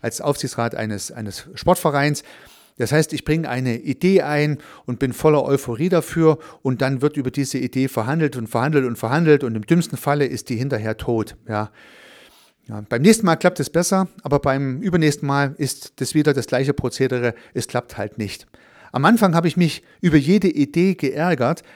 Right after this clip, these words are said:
die ich nicht umsetzen konnte, die ich, bei der ich mich nicht durchsetzen konnte. Irgendwann habe ich dann akzeptiert, dass ich halt auch nicht allein bin. Im Präsidium und Aufsichtsrat so eines Fußballvereins sind halt viele Leute und ich kann nicht meine Idee immer durchsetzen.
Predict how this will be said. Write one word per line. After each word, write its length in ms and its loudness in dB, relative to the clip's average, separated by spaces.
die 180 0
ich 100 -4
nicht 180 -4
umsetzen 500 -2
konnte, 420 0
die 100 0
ich, 180 -8
bei 200 -2
der 120 0
ich 60 -4
mich 140 -4
nicht 180 -4
durchsetzen 500 0
konnte. 440 -4
Irgendwann 300 4
habe 120 2
ich 80 0
dann 160 -4
akzeptiert, 760 -2
dass 140 0
ich 140 -4
halt 140 -2
auch 140 -6
nicht 200 -4
allein 480 -2
bin. 240 -6
Im 160 0
Präsidium 460 -2
und 100 -2
Aufsichtsrat 600 0
so 100 -4
eines 240 -4
Fußballvereins 680 -4
sind 120 -4
halt 160 -6
viele 240 -2
Leute 460 -2
und 180 -8
ich 140 -8
kann 240 -4
nicht 280 -4
meine 280 0
Idee 320 -2
immer 200 -2
durchsetzen. 680 -2